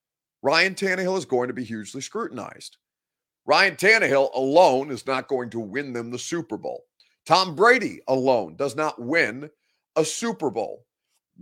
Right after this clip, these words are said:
Patrick Mahomes alone does not win a Super Bowl. Of course, it's a team effort. And the defense, on top of competent to above average quarterback play,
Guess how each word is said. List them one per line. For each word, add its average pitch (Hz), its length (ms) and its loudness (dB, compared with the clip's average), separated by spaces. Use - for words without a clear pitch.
Patrick 180 380 0
Mahomes 180 720 2
alone 123 560 0
does 117 160 -10
not 143 240 -4
win 160 200 -2
a 139 40 -2
Super 170 340 -10
Bowl. 87 240 -6
Of 95 100 -14
course, 214 300 -4
it's 135 140 -12
a 127 60 -8
team 185 460 -12
effort. 190 460 -4
And 175 180 -2
the 170 80 -2
defense, 143 1000 -6
on 180 220 0
top 180 300 2
of 143 220 -4
competent 190 600 -4
to 156 180 0
above 143 540 2
average 147 460 0
quarterback 131 600 -2
play, 85 400 -6